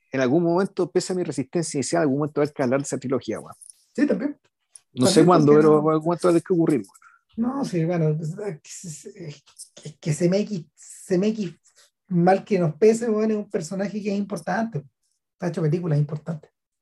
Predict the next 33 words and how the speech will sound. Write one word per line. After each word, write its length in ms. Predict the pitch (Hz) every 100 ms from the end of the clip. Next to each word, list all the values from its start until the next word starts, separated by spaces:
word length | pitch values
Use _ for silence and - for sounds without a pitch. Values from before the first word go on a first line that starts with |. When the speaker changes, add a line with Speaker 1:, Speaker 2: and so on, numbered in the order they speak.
| _
Speaker 1:
Sí, 120 | 170
pues. 160 | 139 - _
Speaker 2:
Bueno, 240 | 214 202 196
ya 140 | 180
hicimos 320 | 226 233 262 233
una. 300 | 190 143 - _ _ _ _
Entonces, 580 | - 202 180 226 214 220
el, 520 | 196 175 165 160 - -
el, 340 | 175 175 - _ _ _ _ _ -
el, 280 | 175 180 -
el, 440 | 180 165 160 180
la 100 | 165
con-, 260 | 160 175 214
la 140 | 165
conexión 460 | 156 156 151 240 233
con 180 | 247 220
George 220 | 226 -
Bailey 480 | 214 247 277 285 -
es 160 | 185 143
muy, 340 | 165 220 254
es 140 | 226 143
muy 180 | 190 269
fecunda, 580 | - 285 277 151 - - _ _ _ _ _ _ _ _
sobre 460 | - - 214 185 160
todo 480 | 208 349 370 370 -
porque, 540 | 226 226 226 202 - _ _ _
pese 240 | - 254 262
a 60 |
que 60 | 233
es 60 | 233
un 140 | 226
personaje 580 | 220 - 220 247 - 233
que 560 | 233 226 214 220 226